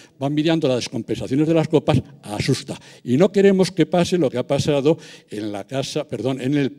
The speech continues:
el Parque del Retiro. Es decir, yo soy muy contrario a la corta de los árboles, pero evidentemente los árboles hay que cortarlos por tres motivos.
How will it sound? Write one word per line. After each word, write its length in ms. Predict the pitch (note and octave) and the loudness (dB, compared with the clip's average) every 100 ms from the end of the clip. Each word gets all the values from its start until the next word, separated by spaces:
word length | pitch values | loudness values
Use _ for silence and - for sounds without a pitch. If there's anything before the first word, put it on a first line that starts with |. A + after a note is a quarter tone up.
| - _ _ - | -16 _ _ -12
el 160 | A#2+ A2 | -10 -6
Parque 280 | C#3+ - C3+ | -4 0 0
del 140 | A2+ | 0
Retiro. 400 | F#2+ - D#2+ - - - - | -6 -10 -14 -18 -20 -20 -10
Es 80 | - | -2
decir, 280 | B2+ A#2+ - - _ _ - | 0 0 -4 -12 _ _ -10
yo 300 | A#2+ A2 E3+ | -4 4 6
soy 280 | F#3 F3 G3 | 6 4 4
muy 160 | D#3 E3 | 2 2
contrario 680 | D#3+ C#3+ E3 E3+ E3+ G3+ F#3+ - - | -2 0 2 2 2 -2 -4 -14 -14
a 80 | G2+ | -8
la 160 | G2 | -4
corta 300 | G#2 D3+ E3 | -2 0 2
de 40 | B2+ | 0
los 140 | A2 | -2
árboles, 300 | G2+ F2+ F2 | -6 -8 -10
pero 140 | - A2 | -8 -4
evidentemente 500 | A2+ D3 E3 E3+ E3+ | -4 0 0 0 0
los 140 | D3+ | 0
árboles 220 | D#3 D#3 | 2 0
hay 100 | E3 | -2
que 100 | B2 | -6
cortarlos 380 | A#2+ C#3 C#3+ C#3+ | -6 -4 -2 -4
por 160 | - A#2 | -6 -8
tres 160 | B2+ | -6
motivos. 480 | B2+ G2+ F2+ F2+ - | -6 -6 -8 -10 -12